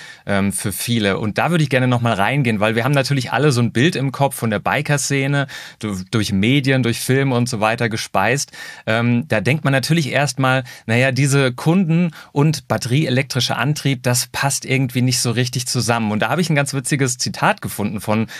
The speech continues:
offensichtlich einem Biker, der, äh, unter YouTube das kommentiert hat. Und ich zitiere, der hat geschrieben, „Für viele fühlt sich ein Motorrad, welches nicht schnurrt, eher wie ein Thermomix an.“ Kannst du das irgendwie kommentieren? Wie ist das? Sind da wirklich so viele Vorurteile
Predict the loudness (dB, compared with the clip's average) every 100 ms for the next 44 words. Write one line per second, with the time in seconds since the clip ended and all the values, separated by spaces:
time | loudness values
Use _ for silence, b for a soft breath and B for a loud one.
0 | B 0 2 4 2 0 -2 0 0 2
1 | 0 2 2 2 2 2 2 0 0 0
2 | 0 2 2 2 0 0 0 -2 B B
3 | -4 -2 0 0 2 2 2 2 0 -2
4 | B B -8 -4 -2 2 2 4 2 2
5 | 0 -2 0 0 0 B B -2 -2 2
6 | 2 4 2 2 0 2 0 0 2 0
7 | 0 2 2 2 0 0 0 -2 0 2
8 | 2 -2 -4 2 4 4 2 B B 2
9 | 4 4 2 0 -2 0 2 4 2 0
10 | -2 -2 -2 -2 -6 B B B B B
11 | -20 -20 -8 -4 0 2 2 4 4 4
12 | 4 4 2 0 2 4 4 4 2 0
13 | 2 2 2 2 2 2 2 0 0 0
14 | 2 0 0 0 2 0 -2 0 2 2
15 | 0